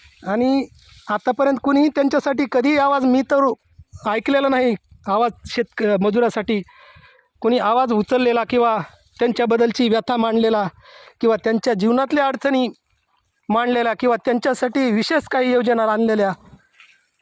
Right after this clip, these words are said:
म्हणून सरकार मायबापला एकच मला विनंती, मला विनंती करायची आहे, खरंच पहिलं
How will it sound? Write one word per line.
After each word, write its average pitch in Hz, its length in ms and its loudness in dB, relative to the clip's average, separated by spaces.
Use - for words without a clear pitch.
म्हणून 277 240 2
सरकार 247 440 -2
मायबापला 254 460 0
एकच 262 260 0
मला 247 160 0
विनंती, 226 340 0
मला 214 160 0
विनंती 226 480 0
करायची 208 360 -2
आहे, 226 180 0
खरंच 269 380 -4
पहिलं 254 420 2